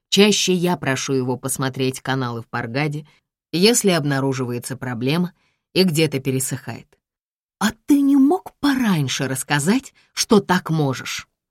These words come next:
Моя невеста упирает руки в бока, глядя на соратника. «Если я буду поддерживать влагу, то не смогу пользоваться даром Илоса и переносом.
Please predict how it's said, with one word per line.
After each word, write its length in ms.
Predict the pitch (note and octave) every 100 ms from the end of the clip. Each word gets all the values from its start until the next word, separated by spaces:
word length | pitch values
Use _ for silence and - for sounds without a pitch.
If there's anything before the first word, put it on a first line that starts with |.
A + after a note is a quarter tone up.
| _ -
Моя 280 | F#3 D#3+ C#3+
невеста 480 | C#3 C3+ D#3+ -
упирает 480 | C#3+ C#3+ C#3 C3+ C3
руки 300 | C3+ D3+ C#3
в 60 | A#2
бока, 460 | A#2+ B2 - F3 - _ _
глядя 440 | D3+ F#3 F#3 D#3 D3+
на 120 | C3+
соратника. 640 | - C3 B2 - B2 - _ _ _ _ _ _ _ _ -
«Если 360 | D3+ G3+ -
я 120 | E3 D#3
буду 220 | D#3 D3+
поддерживать 720 | C3+ C3+ B2+ C3 A#2+ A#2+ C3
влагу, 400 | C3 C#3 D3 C#3
то 120 | C#3+
не 120 | C#3+
смогу 360 | C#3 C#3 B2+ C3
пользоваться 580 | C3+ C3+ C3+ C3 - C3+
даром 360 | B2+ B2+ A#2 -
Илоса 420 | D#3 D#3 D3+ C#3+
и 80 | C3
переносом. 720 | C3 B2+ A#2 B2 - - B2+